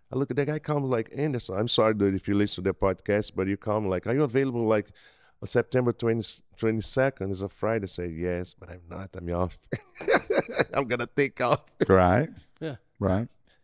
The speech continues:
Speaker 1: You know, like, a couple of weeks ago, so my daughter, I had a Friday off. I went pick her up from school. Usually her mama go gets her and stay,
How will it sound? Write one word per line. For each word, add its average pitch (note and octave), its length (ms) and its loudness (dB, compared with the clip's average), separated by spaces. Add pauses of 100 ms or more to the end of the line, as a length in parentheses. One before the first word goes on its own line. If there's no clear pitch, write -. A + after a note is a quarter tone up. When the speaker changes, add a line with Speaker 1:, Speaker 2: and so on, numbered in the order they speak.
(120)
Speaker 1:
You D#3+ 100 -4
know, D3+ 180 2
like, G2+ 140 2
a - 40 -16
couple G#2+ 200 0
of G#2 60 4
weeks A2 200 -4
ago, F#2 280 -2
so C3+ 100 -8
my F2 140 -8
daughter, F#2 360 -8 (440)
I E2+ 60 -10
had E2 140 -4
a E2 60 -6
Friday E2+ 340 -6
off. F2+ 220 -6 (640)
I F2 40 -4
went E2+ 140 -4
pick E2+ 140 -10
her F2 160 -4
up E2+ 100 -6
from E2+ 140 -10
school. - 260 -6
Usually E2 320 -6
her D#2+ 120 -6
mama E2+ 320 -6
go D2+ 220 -16
gets F#2+ 260 -12
her G#2 200 -4
and G2 160 -4
stay, F2 280 -10